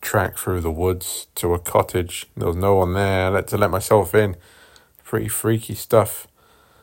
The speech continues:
Uh, pretty cool, though. But anyway, apparently there's the, there's a dude that lives in that woods in, uh, Northampton. And, like, a tent.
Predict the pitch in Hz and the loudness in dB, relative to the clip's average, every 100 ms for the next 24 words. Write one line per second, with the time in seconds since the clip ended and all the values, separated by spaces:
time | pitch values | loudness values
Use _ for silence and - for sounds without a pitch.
0 | _ _ _ 107 104 107 107 - 120 117 | _ _ _ 0 4 4 2 2 2 4
1 | 131 120 87 - - _ _ _ _ _ | 6 6 6 2 -16 _ _ _ _ _
2 | - 110 117 117 101 95 92 - 113 110 | 4 6 6 4 4 4 0 2 4 6
3 | 104 98 95 95 - - 107 98 98 107 | 2 -2 -2 -4 -4 -10 -6 -4 -2 2
4 | 110 92 85 107 107 98 90 92 101 98 | 2 2 2 2 2 0 -2 2 0 0
5 | - - - 113 - 98 95 95 95 98 | -6 -8 -10 -14 -10 -6 -4 -4 -2 -4
6 | 95 107 92 - 101 87 _ _ _ _ | -2 -4 -4 -6 -6 -8 _ _ _ _
7 | _ _ _ _ - 98 92 92 101 - | _ _ _ _ -12 -8 -6 -4 -6 -8
8 | - 98 98 - | -6 -4 -4 -6